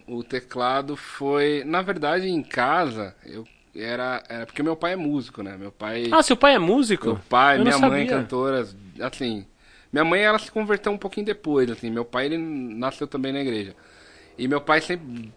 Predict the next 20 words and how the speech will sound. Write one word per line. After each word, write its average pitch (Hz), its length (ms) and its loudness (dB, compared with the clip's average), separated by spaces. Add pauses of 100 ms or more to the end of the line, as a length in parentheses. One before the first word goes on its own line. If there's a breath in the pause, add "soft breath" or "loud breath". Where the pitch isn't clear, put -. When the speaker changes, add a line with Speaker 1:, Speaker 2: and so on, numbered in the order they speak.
(240)
Speaker 1:
tocava 131 260 0
violão, 151 340 6
guitarra. 156 680 6
Speaker 2:
Sim. 131 340 4 (160)
Speaker 1:
Então, 151 260 0
em 190 80 0
casa, 185 260 6
quando 180 180 -4
eu 202 60 0
nasci, 180 640 2 (120)
que - 100 -2
eu 175 100 4
lembro, 156 560 2
era 127 300 2
instrumento 151 500 -4
espalhado. 156 600 0
Então, 113 200 -8
tinha 104 200 -8
violão, 123 420 -2
tinha 104 540 -8